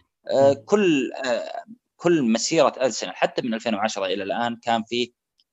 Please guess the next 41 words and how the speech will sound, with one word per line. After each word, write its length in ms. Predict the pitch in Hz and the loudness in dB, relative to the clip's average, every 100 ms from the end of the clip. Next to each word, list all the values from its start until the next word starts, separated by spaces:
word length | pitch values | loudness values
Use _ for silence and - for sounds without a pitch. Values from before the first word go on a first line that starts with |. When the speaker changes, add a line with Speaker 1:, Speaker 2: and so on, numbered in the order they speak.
| _ | _
Speaker 2:
قدر 260 | 143 143 123 | 2 4 4
عالي 300 | 110 131 117 | 4 2 0
من 100 | 120 | -6
الانضباط 640 | 120 131 117 117 160 180 | -8 -10 -6 4 4 4
وقدرة 460 | 143 - 190 180 135 | -4 -2 0 4 4
داخلية 460 | 139 - 147 156 | 2 0 -4 -4
على 140 | 110 120 | -2 -4
الإدارة. 480 | - 107 113 92 - _ _ _ _ | -4 0 2 2 -4 _ _ _ _
ربما 420 | 147 175 165 208 196 180 | 0 2 4 4 2 0
Speaker 1:
مم. 120 | 175 | -4
Speaker 2:
أن 60 | |
خلال 440 | 160 160 180 196 165 | -4 2 4 4 2
هذه 320 | 160 175 139 | -2 -2 -6
الفترة، 480 | 127 165 160 107 104 | -6 -8 -6 -8 -6
أو 160 | 113 | -6
أن 200 | 110 113 120 | -6 -8 -10
نتكلم 440 | - - 156 143 | -10 -6 0 0
تقريبًا 580 | 139 - 139 135 131 127 - _ _ _ _ | -2 -10 -8 -4 -4 -4 -14 _ _ _ _
من 420 | - 113 123 123 147 | -6 -4 -2 -2 2
آخر 400 | 156 147 135 123 | 2 2 -4 -4
موسم 460 | 135 143 - 107 | -2 -2 -4 -8
الأرسن 480 | 98 - 123 - 113 | -8 -2 -2 -2 -8
فينجر 320 | 120 135 113 | -6 0 2
معانا، 420 | 113 117 165 170 | 2 2 2 0
دخلنا 540 | 156 127 - 180 185 170 | 0 -2 2 0 2 -2
في 120 | 156 | -2
مسألة 400 | 165 - 151 156 - _ _ _ _ | -4 0 2 2 0 _ _ _ _
صراعات 640 | - - 139 123 156 151 | -4 4 6 6 4 2
غرفة 220 | 143 143 135 | -4 -10 -10
الملابس 520 | 135 135 143 147 139 | -8 0 2 0 -4
والمشاكل 580 | 135 123 117 143 139 135 | -8 -6 -2 2 2 0
اللي 140 | 120 113 | -10 -6
تظهر 300 | 127 113 110 | -4 -4 -6
في 100 | 117 | -6
العلن، 300 | 92 92 180 | -4 -2 2
ولكن 220 | 196 185 | 2 2
قبل 240 | 208 196 180 | 0 2 4
ذلك 220 | 202 185 | 4 2
كانت 240 | 175 170 | -4 -8
كل 200 | - 202 185 | -4 -2 -2
الأمور 420 | 147 185 202 | -2 2 0